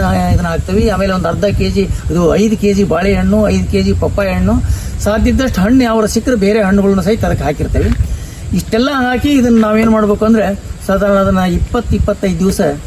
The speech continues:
ಕಾಯಂ ಇಡ್ತೇವೆ. ಇಟ್ಟು, ಇಟ್ಟು ಆಮೇಲೆ ಅದನ್ನೇನೈತಲ್ಲ ಒಂದು ಎರಡು ಮೂರು ದಿನ, ಆ,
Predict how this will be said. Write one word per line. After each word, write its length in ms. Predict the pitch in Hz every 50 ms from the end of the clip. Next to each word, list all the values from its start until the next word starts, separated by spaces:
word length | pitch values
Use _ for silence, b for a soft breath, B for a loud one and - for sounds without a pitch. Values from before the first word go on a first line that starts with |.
| - - - - - -
ಕಾಯಂ 320 | 147 156 190 202 196 180
ಇಡ್ತೇವೆ. 260 | 170 160 - 190 160
ಇಟ್ಟು, 340 | 143 175 180 - - - 160
ಇಟ್ಟು 360 | 165 196 208 - - - -
ಆಮೇಲೆ 560 | - - - 156 165 196 220 240 254 262 240
ಅದನ್ನೇನೈತಲ್ಲ 580 | 226 208 208 202 202 202 196 196 185 214 214 233
ಒಂದು 280 | 240 208 196 196 185 180
ಎರಡು 180 | 180 175 180
ಮೂರು 180 | 185 190 190 180
ದಿನ, 80 | 185
ಆ, 800 | 190 185 175 - 180 175 165 170 170 165 160 160 156 156 156 151